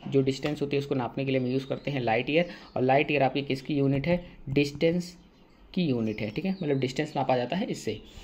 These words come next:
अब वन light year का मतलब क्या होता है कि ये जो distance travelled by, distance travel by one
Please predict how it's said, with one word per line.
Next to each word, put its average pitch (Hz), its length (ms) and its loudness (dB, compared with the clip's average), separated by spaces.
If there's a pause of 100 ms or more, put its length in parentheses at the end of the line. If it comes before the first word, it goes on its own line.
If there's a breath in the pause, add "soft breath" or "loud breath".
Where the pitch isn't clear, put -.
(320 loud breath)
अब 214 280 4 (260 loud breath)
वन 170 140 4
light 190 300 2
year 190 140 0
का 190 100 -2
मतलब 175 240 0
क्या 165 160 0
होता 160 260 2
है 160 180 2
कि - 320 -6
ये 143 140 2
जो 151 540 2
distance 143 540 2 (200)
travelled 151 400 4
by, 131 200 4 (760)
distance 139 540 -2 (680 loud breath)
travel 139 440 4
by 107 240 2 (1300)
one 147 280 2